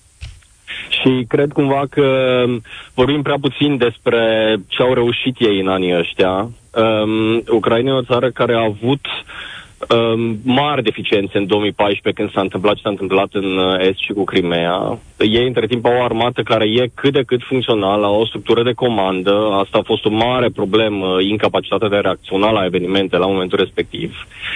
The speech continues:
Și, um, chiar au reușit ceva ce nu știu câte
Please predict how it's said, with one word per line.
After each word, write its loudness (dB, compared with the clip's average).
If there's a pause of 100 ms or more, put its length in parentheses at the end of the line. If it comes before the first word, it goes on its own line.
(540)
Și, 0 (400)
um, 0 (280)
chiar 2
au 0
reușit 0
ceva 0
ce 0
nu 2
știu -2
câte 0